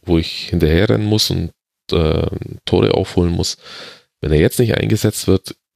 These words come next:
gegen wen wird er denn dann noch eingesetzt? Also es ist ziemlich, <laughs> ein ziemlich harter Gedanke, aber also für mich war der Götze-Wechsel, war für mich,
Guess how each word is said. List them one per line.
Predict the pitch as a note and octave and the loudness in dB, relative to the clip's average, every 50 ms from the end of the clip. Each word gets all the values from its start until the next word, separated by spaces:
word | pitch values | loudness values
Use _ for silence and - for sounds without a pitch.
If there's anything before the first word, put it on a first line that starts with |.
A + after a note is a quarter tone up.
| _ - | _ -2
gegen | - D2+ D2+ D#2+ D#2 - | -2 -2 0 -2 0 2
wen | D#2 D#2 F#2 G2 G#2 F#2 | 2 4 4 4 2 2
wird | F#2 F2 - | 2 2 2
er | D#2 | 2
denn | D#2 D#2 D#2 | 2 2 2
dann | D#2+ D#2+ E2 F2 | 2 0 0 2
noch | E2+ D2+ C#2+ | 0 -2 -2
eingesetzt? | - - C2+ C2+ C2+ C2 C2+ C2+ C2 - - - - - _ _ _ _ _ _ _ _ _ _ _ _ _ _ _ _ - | -4 -6 -6 -6 -6 -4 -4 -4 -4 -6 -8 -12 -12 -14 _ _ _ _ _ _ _ _ _ _ _ _ _ _ _ _ -4
Also | D2 D2 C#2+ D2 | -2 -2 -2 -2
es | D2 C#2+ - | -4 -4 -4
ist | - - - - _ _ - - - - - - - - _ - B2 - - - - - - - - _ _ _ _ _ _ _ _ _ | -4 -6 -8 -10 _ _ -20 -20 -18 -18 -16 -16 -18 -20 _ -20 -20 -20 -20 -20 -20 -20 -20 -20 -20 _ _ _ _ _ _ _ _ _
ziemlich, | - - F#2 F#2 - - - | -2 0 2 2 0 0 -2
<laughs> | |
ein | E2 D#2 - - - - - - - - - - - - - - | -6 -6 -8 -10 -12 -14 -16 -12 -10 -8 -8 -8 -8 -10 -8 -4
ziemlich | - F2+ E2 E2 E2+ - - | -2 0 0 0 0 0 0
harter | E2 - - G2 F#2+ | -2 0 0 0 0
Gedanke, | F2+ E2+ D#2 E2 F2 G2 A2+ - A#2+ B2+ C3 - _ _ - - - - - - _ _ _ _ _ _ | 2 0 0 0 -2 0 0 2 2 2 0 -2 _ _ -20 -20 -20 -20 -20 -20 _ _ _ _ _ _
aber | - - E2+ E2 E2 D#2+ - _ _ _ - - - - - - - | -4 -2 0 2 0 0 -2 _ _ _ -16 -14 -14 -12 -10 -8 -4
also | - D#2 D2+ - - | -2 -2 -2 -4 -6
für | - - | -8 -6
mich | D#2 - - | -6 -2 0
war | D#2+ D2+ | 0 2
der | D#2 D2+ C#2+ | 2 2 0
Götze-Wechsel, | E2 D#2+ - - F2+ D#2+ E2 D#2+ - - - E2+ E2 D#2+ | 0 0 2 2 2 2 2 0 0 -2 0 0 2 2
war | D#2+ D#2+ D#2+ | 2 2 2
für | - - D#2+ | 2 2 0
mich, | D2+ D2 D2 - - - | 0 0 -2 -2 -4 -8